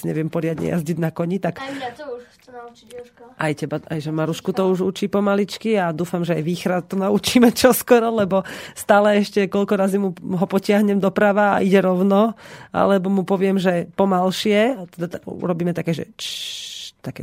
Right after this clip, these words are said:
Speaker 1: utíšenie, akože pomaly, pomaly. A on si ďalej veselo štraduje cez jamice, všetko,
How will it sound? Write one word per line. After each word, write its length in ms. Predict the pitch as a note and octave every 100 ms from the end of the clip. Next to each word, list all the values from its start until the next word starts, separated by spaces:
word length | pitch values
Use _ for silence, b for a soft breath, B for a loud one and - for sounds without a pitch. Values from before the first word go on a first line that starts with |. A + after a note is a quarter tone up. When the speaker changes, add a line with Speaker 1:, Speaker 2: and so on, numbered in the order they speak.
| -
Speaker 1:
utíšenie, 640 | D3 D#3+ - D#3 F3+ G3+
akože 240 | - B2
pomaly, 400 | - B2+ C3+ D#3+
pomaly. 400 | E3 B2+ C3 G3 G3+ B B -
A 80 |
on 80 | C#4
si 160 | - F3+
ďalej 240 | F#3+ F3+
veselo 320 | E3+ - F3+
štraduje 480 | D#3+ - D#3 D#3 E3+
cez 240 | D#3+ D3+ E3
jamice, 320 | E3 F3 D#3+
všetko, 400 | - D#3+ -